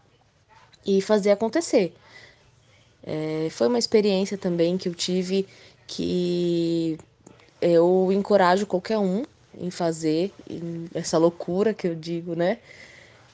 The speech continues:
É, porque vale a pena, você pode, você consegue.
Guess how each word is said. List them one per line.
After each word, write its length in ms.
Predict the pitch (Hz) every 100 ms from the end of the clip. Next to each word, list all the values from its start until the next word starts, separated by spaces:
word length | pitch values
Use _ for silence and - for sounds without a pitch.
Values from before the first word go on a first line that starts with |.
| _
É, 500 | - 170 165 170 170 175
porque 220 | - -
vale 200 | 190 190
a 60 | 202
pena, 460 | 208 175 170 247 294 _ _ - - -
você 340 | - 175 180 170
pode, 480 | 175 165 165 190
você 220 | 196 185 175
consegue. 800 | - 185 - 165 156 165 208